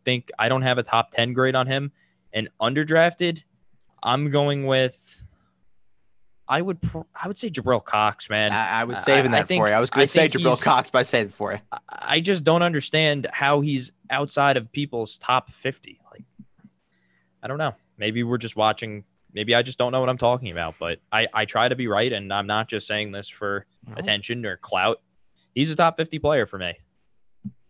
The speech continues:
Speaker 2: I've,
Speaker 1: Easily.
Speaker 2: I have no complaints. He's a top fifty player for me as well. And you look at, you look at the history of L S U linebackers,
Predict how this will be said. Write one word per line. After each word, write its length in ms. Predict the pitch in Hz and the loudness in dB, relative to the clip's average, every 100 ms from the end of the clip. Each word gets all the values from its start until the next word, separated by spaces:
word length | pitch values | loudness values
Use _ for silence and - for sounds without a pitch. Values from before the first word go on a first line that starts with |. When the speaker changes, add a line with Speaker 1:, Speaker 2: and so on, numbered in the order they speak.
| _ _ - | _ _ -4
Speaker 2:
I've, 260 | 117 143 - | 0 0 -4
Speaker 1:
Easily. 160 | 151 | -4
Speaker 2:
I 140 | 120 147 | 2 2
have 100 | 139 | 4
no 140 | 135 | 0
complaints. 560 | - 110 117 135 - - | 0 0 0 0 -6 -6
He's 220 | 123 120 | -2 0
a 20 | |
top 280 | 117 131 123 | 2 2 2
fifty 180 | - 135 | -4 -6
player 260 | 127 131 127 | 2 2 2
for 120 | 127 | 0
me 120 | 139 | -2
as 120 | 131 | 0
well. 260 | 143 160 - _ _ _ _ _ _ _ _ _ _ - - | 2 0 -2 _ _ _ _ _ _ _ _ _ _ -14 -6
And 160 | 117 | -6
you 60 | 117 | -2
look 200 | 135 147 | -4 -4
at, 80 | 131 | -6
you 100 | 135 | -4
look 160 | 147 131 | -4 -4
at 100 | - | -6
the 60 | |
history 600 | 131 160 - 127 110 107 _ _ _ | -2 -2 0 2 2 -2 _ _ _
of 340 | 123 117 113 - _ | 4 4 4 0 _
L 140 | 117 127 | 0 2
S 180 | 120 131 | 0 -2
U 80 | |
linebackers, 680 | 117 120 127 147 165 226 - | 2 4 4 2 2 -2 -4